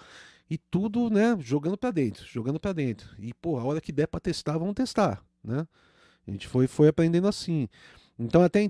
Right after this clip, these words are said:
é engraçado que às vezes eu falo de algumas coisas, é, "Ah, porque tal disco foi usado tal amplificador." Pô, onde você conseguiu essa informação? Eu falo, "Sei lá, cara, tantos anos lendo tanta coisa, pesquisando tanto em tantos lugares, que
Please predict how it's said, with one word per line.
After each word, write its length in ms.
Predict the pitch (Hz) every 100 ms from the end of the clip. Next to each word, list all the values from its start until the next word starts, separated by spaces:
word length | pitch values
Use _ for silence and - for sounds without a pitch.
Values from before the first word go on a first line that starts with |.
| 151
é 140 | 156
engraçado 540 | 151 156 143 - 196 156
que 100 | 156
às 80 | 139
vezes 140 | 165
eu 80 | 147
falo 380 | - 170 170 131
de 60 |
algumas 360 | 123 127 117 -
coisas, 480 | - 180 143 107 113
é, 360 | 113 110 107 104
"Ah, 220 | 185 156
porque 720 | - - 135 127 113 101 101 87 _
tal 160 | 160
disco 320 | 147 139 - -
foi 180 | -
usado 280 | 165 139 147
tal 160 | - 160
amplificador." 460 | 165 - 160 131 127 - - - - _
Pô, 100 | 247
onde 180 | 220 254
você 100 | 262
conseguiu 400 | - 226 - 156
essa 140 | -
informação? 640 | 127 131 120 113 - 101 101
Eu 60 | 110
falo, 240 | - 233 247
"Sei 320 | - - 285
lá, 240 | 110 185
cara, 220 | - 110
tantos 520 | 101 202 247 220 113 123
anos 280 | 147 127
lendo 260 | 117 131 127
tanta 360 | - 190 - 170
coisa, 440 | - 120 123 110
pesquisando 640 | - 139 - 113 113 156 127
tanto 340 | - 160 127
em 80 | 113
tantos 380 | - 160 - 104
lugares, 560 | 107 113 170 185 117
que 180 | - 131